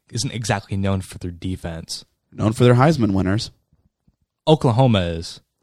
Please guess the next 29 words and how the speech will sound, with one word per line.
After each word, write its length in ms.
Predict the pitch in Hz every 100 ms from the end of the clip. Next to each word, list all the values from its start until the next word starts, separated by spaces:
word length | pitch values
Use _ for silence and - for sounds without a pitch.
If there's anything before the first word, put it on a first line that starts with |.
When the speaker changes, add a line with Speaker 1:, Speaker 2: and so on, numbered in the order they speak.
| -
Speaker 2:
Oklahoma. 480 | 123 175 220 214 - _ _
Speaker 1:
Although, 320 | 175 185 214 214
Speaker 2:
Man. 420 | 110 101 92 95 _ _ _ _ 147
Speaker 1:
although 360 | 156 170 156 _ _
the 140 | - 135 _ _ 143
Big 220 | 180 196
twelve 240 | - 190
has, 440 | - - 139 143 123 _ _ -
ha-, 340 | - 131 131 -
has 320 | - 127 135
their 80 | 143
fair 200 | - 143
share. 360 | - 101 107 - _ _ _ _ _ _ _
Speaker 2:
Oklahoma. 1000 | 113 185 - 127 135 120 117 107 76 92 - _ _ _ _ _ _ _ _
Speaker 1:
Yeah. 240 | 101 92 80
Speaker 2:
Wow. 380 | 104 85 - _ _ _ _ _ _ _
Speaker 1:
I 60 | 120
mean, 160 | 110 104
their 160 | 139 -
offense 580 | 104 110 - 98 92
is 120 | 90 -
just, 460 | 87 85 - _ _ _ _ _ _
I 40 | 120
mean, 80 | 104
it 80 | - _
hasn't, 320 | - 139 131 -
I 60 | 131
mean, 180 | 113 107
they've, 220 | 127 139